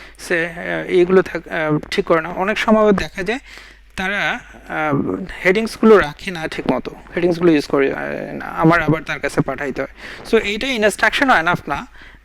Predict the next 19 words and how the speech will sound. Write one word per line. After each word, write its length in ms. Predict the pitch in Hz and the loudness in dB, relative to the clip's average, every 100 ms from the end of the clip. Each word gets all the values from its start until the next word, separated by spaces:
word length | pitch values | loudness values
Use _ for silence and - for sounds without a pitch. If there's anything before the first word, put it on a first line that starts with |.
| - - - - - - - - | -20 -20 -20 -20 -20 -20 -20 -8
তারপর 260 | 185 175 233 | -2 2 4
আমার 180 | 208 185 | 6 4
দায়িত্ব 360 | 165 160 165 | 2 0 -2
হয়, 160 | 143 190 | 0 -2
কিন্তু 240 | - 208 | -6 -8
আমার 160 | 185 202 | -2 0
চাওয়া 240 | - 185 | 2 2
হচ্ছে 200 | 196 - | 2 2
যে 100 | 208 | 0
একবারও 520 | 196 165 - 165 170 190 | 0 -4 -10 -8 -8 -2
আমি 280 | 165 220 - - - - | 0 2 -2 -14 -20 -16
সেটা, 420 | - 165 - 208 - - - - 165 | -8 -4 0 0 -2 -16 -20 -20 -12
আহ, 420 | 143 139 - - | -10 -8 -6 0
রিভিউ 300 | 175 175 170 | 6 8 8
করতে 220 | 170 165 | 6 2
পাঠাবো 380 | 180 156 170 135 | 0 -2 -4 -4
না। 120 | 123 - | -6 -6
যেমন 220 | - 175 190 | 0 2 2
এই 280 | 190 226 240 | -4 -6 -4